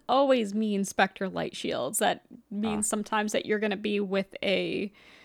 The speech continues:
Speaker 1: um, what is the default pistol
Speaker 2: Classic.
Speaker 1: called? Cla-, yeah, it's like, it, sometimes it just means classic and nothing else, or sometimes it means frenzy and nothing else. Like,
Speaker 2: Yeah.
Speaker 1: just being able to differentiate, um,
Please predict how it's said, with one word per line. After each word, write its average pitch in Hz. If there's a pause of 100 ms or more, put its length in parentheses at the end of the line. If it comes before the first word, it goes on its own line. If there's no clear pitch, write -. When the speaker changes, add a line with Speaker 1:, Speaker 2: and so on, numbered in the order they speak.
(400)
Speaker 1:
um, - (760)
what 190
is 180
the -
default - (180)
pistol -
Speaker 2:
Classic. 202
Speaker 1:
called? - (380)
Cla-, -
yeah, 220
it's 214
like, 202
it, - (100)
sometimes 247
it 220
just -
means 196
classic 202
and 175
nothing 180
else, -
or 202
sometimes -
it 202
means 277
frenzy 381
and 170
nothing -
else. -
Like, 202 (240)
Speaker 2:
Yeah. 104 (200)
Speaker 1:
just -
being 311
able 220
to 196
differentiate, - (260)
um, 185